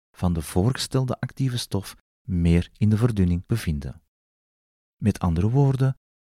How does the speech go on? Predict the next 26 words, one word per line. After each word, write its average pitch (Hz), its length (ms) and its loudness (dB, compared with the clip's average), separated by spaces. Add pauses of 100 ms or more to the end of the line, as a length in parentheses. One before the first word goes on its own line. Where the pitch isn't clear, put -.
(120)
bij 98 260 4
dertien 151 380 0
C - 520 0
of - 140 -4
dertien 123 460 -2
K 143 320 0 (360)
is - 140 0
het 139 120 0
product 113 400 -2
honderd - 520 -2
procent 147 420 -2
hulpstof, 101 720 -2 (320)
water 76 380 -8
dus, - 280 -2 (340)
en 151 200 6
nul 104 160 6
procent - 540 -2
actief 87 400 -6
bestanddeel. 73 680 -6 (1200)
En 139 160 2
dat 170 140 6
is - 140 0
weinig 78 480 0
voor 92 200 -2
een 85 60 0
geneesmiddel. 76 720 -4